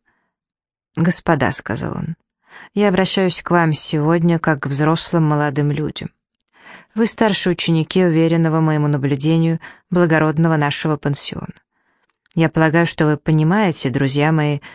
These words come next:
сколь велика ответственность моя за поведение ваше, всех вместе и в отдельности каждого». Он помолчал и неторопливо вынул из бокового кармана своего форменного сюртука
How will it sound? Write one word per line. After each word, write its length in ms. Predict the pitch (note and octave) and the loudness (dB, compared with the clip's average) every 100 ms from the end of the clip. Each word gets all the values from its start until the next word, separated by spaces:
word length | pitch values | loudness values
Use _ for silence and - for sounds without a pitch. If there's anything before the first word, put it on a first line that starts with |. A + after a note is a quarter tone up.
| - | -18
сколь 300 | - - D#3+ | -10 0 2
велика 320 | D#3 D3+ - | 2 2 2
ответственность 760 | D3 D3+ G#3+ - - C#3+ C#3 - | 0 2 0 -2 -2 -2 -2 0
моя 280 | D3+ D3+ D3+ | 0 2 0
за 100 | D3+ | -2
поведение 640 | D#3 D#3 E3 A3+ D#3+ C3 | -2 -2 0 2 0 -2
ваше, 400 | - - - - - - - _ | -2 -4 -6 -10 -14 -20 -20 _
всех 300 | - A#3+ A3+ | -6 -2 0
вместе 480 | D#3 D3+ E3 - G#3 | 2 2 2 -2 0
и 40 | |
в 40 | F3 | 0
отдельности 600 | C#3 D3 C#3+ D3+ - G3 | 0 0 0 -2 -4 -6
каждого». 540 | - A3+ D#3+ C#3 - - _ _ _ _ _ _ _ _ _ _ _ | -2 0 0 -4 -10 -14 _ _ _ _ _ _ _ _ _ _ _
Он 100 | C4 | -4
помолчал 600 | G#3+ G#3 F#3+ - A3 A#3 | 0 2 0 0 0 2
и 60 | F#3+ | 2
неторопливо 640 | E3 E3 D#3+ F#3 F#3 F3 | 2 0 0 0 2 2
вынул 460 | D#3+ F3+ A3 G3 D3+ | 2 2 2 2 0
из 100 | C#3 | 0
бокового 440 | D3 - D3+ D3 | -2 0 2 2
кармана 560 | D3 D#3+ D#3+ D#3+ F#3 E3+ | 0 0 2 2 2 0
своего 480 | - D#3+ D#3+ D3+ D3+ - - | -2 -2 0 0 -2 -6 -20
форменного 600 | - F3+ D#3+ D3+ D3 C#3+ | -4 2 2 2 0 0
сюртука 680 | C#3+ - - - - - E3+ | -4 -6 -6 -10 -8 -6 -6